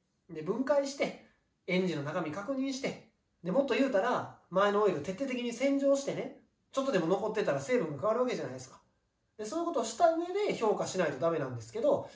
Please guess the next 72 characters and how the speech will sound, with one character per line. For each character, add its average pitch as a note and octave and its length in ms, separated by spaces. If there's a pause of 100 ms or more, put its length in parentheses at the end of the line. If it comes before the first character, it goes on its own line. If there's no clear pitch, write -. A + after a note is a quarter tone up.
え F3 100
ー、 D3+ 40
評 G4+ 160
価 G3+ 100
の D3+ 60
し - 180
よ D#4 100
う E4 40
が E4+ 80
な E3+ 120
い D3+ 40
で D3+ 80
す。 - 300
も E3 160
う G3 60
わ C#4 140
か C#4+ 120
ら C#4+ 100
な A3 80
い D3+ 60
で - 100
す、 B2+ 100
そ C#3+ 100
ん C#3+ 60
な C3+ 60
も C3 120
の C3 80
は。 B2+ 160 (220)
は F3 180
い。 F3+ 60
た A#3 120
だ、 E4+ 260
な G#3+ 120
ん B3+ 80
か E3+ 180
い F3+ 160
い - 20
よ A#3+ 140
う - 20
な D3 100
気 G3+ 200
し G3 140
ま F#3+ 100
す - 140
わ、 - 100 (240)
っ - 40
て - 100
い C3 100
う - 160 (400)
こ F3+ 120
と E3 80
で A#2+ 80
す。 - 200
は - 100
い。 - 80 (440)
で G3 80
ね、 A3+ 300 (520)
オ C4 140
イ D#4+ 40
ル A3 100
に C#3+ 100
関 D3 220
し - 100
て D#3 280 (100)
僕 - 160
は、 G3+ 420
あ - 140
の、 C#3 80 (720)
す - 380
ご C#4 80
い C#3 340
発 F#3+ 200